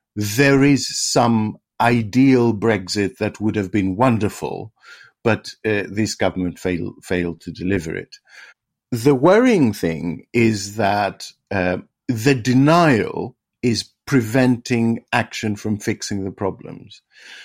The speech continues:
So because all these things need to be negotiated with the E U, all these problems need to be ironed out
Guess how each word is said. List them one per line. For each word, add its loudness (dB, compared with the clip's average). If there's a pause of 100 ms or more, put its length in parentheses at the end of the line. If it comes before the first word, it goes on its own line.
(160)
So 4 (800)
because 2
all 6
these 0
things 0
need 4
to -6
be 4
negotiated 2
with 2
the 4
E 4
U, -6
all 6
these 2
problems 0
need 0
to -8
be 2
ironed 2
out -4